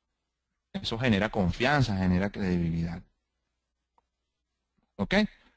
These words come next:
Y evidentemente genera mucha, genera una expectativa bastante positiva en las personas que están viendo mi, mi trabajo.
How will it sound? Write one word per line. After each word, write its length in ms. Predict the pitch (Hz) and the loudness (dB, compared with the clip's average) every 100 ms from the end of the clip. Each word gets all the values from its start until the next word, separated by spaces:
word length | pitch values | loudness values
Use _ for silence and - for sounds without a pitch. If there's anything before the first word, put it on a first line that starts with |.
| _ _ _ _ _ _ | _ _ _ _ _ _
Y 140 | - 113 | -2 2
evidentemente 680 | 110 104 98 120 120 123 | 6 6 6 6 4 4
genera 300 | 156 120 104 | 4 4 4
mucha, 520 | 117 123 120 135 131 - - - | 4 4 4 4 2 2 -6 -4
genera 320 | 101 98 104 | 2 4 4
una 80 | 127 | 2
expectativa 520 | 127 110 101 104 104 | 0 -2 -4 0 0
bastante 320 | 113 98 110 | 2 0 -2
positiva 920 | - - 113 104 92 98 95 104 113 | -6 -10 -8 -6 -6 -2 2 4 4
en 80 | 107 | 2
las 100 | 98 | 0
personas 300 | 92 95 98 | 0 0 -2
que 60 | 117 | -2
están 240 | - 95 | 0 2
viendo 320 | 98 101 110 | 4 6 6
mi, 240 | 110 98 90 | 6 6 6
mi 120 | 92 | 2
trabajo. 440 | - 90 - 165 | 0 -4 -4 -6